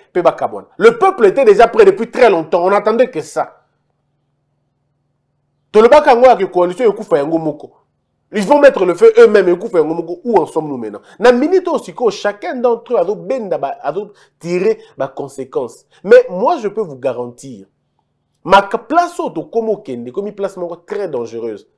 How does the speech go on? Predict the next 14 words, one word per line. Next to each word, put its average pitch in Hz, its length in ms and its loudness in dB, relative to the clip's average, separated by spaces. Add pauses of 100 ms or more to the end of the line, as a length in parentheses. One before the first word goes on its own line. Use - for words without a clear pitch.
(640)
Vous 165 220 -8
sentez 196 500 -6
la 135 140 -6
peur 196 460 -12
dans 123 120 -16
la 110 120 -12
voix, 120 500 -12 (420)
de 120 120 -16
Joseph 110 340 -12
Kabila. 95 360 -20 (220)
Vous 170 140 -6
sentez 214 460 -8
la, 156 220 -2
la, 151 180 -6